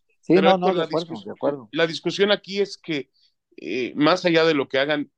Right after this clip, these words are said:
Speaker 2: en el plano personal, eh, de que el fútbol
Speaker 1: Eh.
Speaker 2: mexicano, por ejemplo, dijo, todo el mundo decía, me acuerdo muy bien, una polémica por ahí con John Sutcliffe en Picante, donde decía,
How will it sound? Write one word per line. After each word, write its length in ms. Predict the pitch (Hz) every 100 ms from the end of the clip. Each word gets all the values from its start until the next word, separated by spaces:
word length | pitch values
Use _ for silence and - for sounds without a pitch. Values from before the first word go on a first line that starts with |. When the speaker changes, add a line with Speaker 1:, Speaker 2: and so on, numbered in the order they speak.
| -
Speaker 2:
en 120 | 123
el 80 | 110
plano 220 | 139 147
personal, 480 | 135 120 120 131 139 _ _ _
eh, 240 | - 127 110 -
de 320 | 131 156 151
que 320 | - 156 - -
el 180 | 156 156
fútbol 280 | 208 208
Speaker 1:
Eh. 20 | 208
Speaker 2:
mexicano, 300 | 185 170 180 -
por 120 | 147
ejemplo, 420 | - 160 156 156
dijo, 460 | 151 151 156 135 _
todo 140 | 160 165
el 60 |
mundo 200 | 160 151
decía, 400 | 113 110 131 135
me 100 | 120
acuerdo 240 | 104 131 127
muy 120 | 113
bien, 380 | 120 143 143 135
una 160 | 127 -
polémica 460 | 101 117 120 104
por 180 | - 98
ahí 100 | 107
con 220 | 117 101 90
John 220 | 120 113
Sutcliffe 600 | 120 123 - 120 110 92
en 160 | 87
Picante, 480 | 82 92 - 120 135
donde 160 | 120 101
decía, 240 | - 131